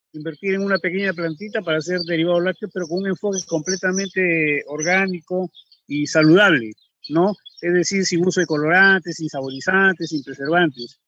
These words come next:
En el turismo educativo le dimos mucho énfasis a reforzar principios, valores y cambio de actitud en las personas, ¿no? Y en el turismo familiar le hemos dado,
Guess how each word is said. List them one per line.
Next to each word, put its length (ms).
En 480
el 100
turismo 340
educativo 540
le 220
dimos 420
mucho 300
énfasis 640
a 800
reforzar 500
principios, 520
valores 420
y 80
cambio 340
de 80
actitud 500
en 100
las 120
personas, 480
¿no? 100
Y 100
en 80
el 140
turismo 340
familiar 440
le 100
hemos 220
dado, 520